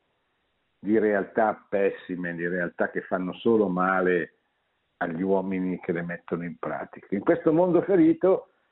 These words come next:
dice San Paolo sesto, il cristiano, di fronte a questo mondo ferito, il, il cristiano deve, deve chinarsi, come se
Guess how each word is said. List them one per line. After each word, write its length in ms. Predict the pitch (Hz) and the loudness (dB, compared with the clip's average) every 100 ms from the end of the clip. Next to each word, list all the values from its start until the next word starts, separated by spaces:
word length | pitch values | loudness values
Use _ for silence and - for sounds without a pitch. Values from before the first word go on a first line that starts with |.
| _ _ | _ _
dice 380 | - 117 117 113 | -6 -2 0 0
San 200 | 117 117 | 0 0
Paolo 300 | 120 139 170 - | 2 2 2 4
sesto, 760 | 143 147 - 170 151 120 113 - | 4 4 2 4 4 2 -6 -14
il 120 | - 101 | -16 -8
cristiano, 520 | 151 147 139 135 127 | -6 -2 0 0 -2
di 160 | 117 120 | -6 -6
fronte 320 | 143 156 120 | -2 0 2
a 40 | |
questo 240 | 110 - 123 | 0 0 -2
mondo 240 | 143 131 | 0 -2
ferito, 400 | 135 143 120 - | -2 0 0 0
il, 160 | 120 90 | 0 0
il 140 | 110 | -6
cristiano 440 | - 131 131 117 123 | -4 -2 0 0 2
deve, 340 | 107 101 - _ _ _ _ | 2 2 -2 _ _ _ _
deve 300 | 101 113 117 | -2 0 0
chinarsi, 680 | - 123 101 80 76 - 98 | 0 2 2 -2 -6 -8 -8
come 300 | - 123 123 123 | -2 0 0 2
se 280 | 107 - | 0 0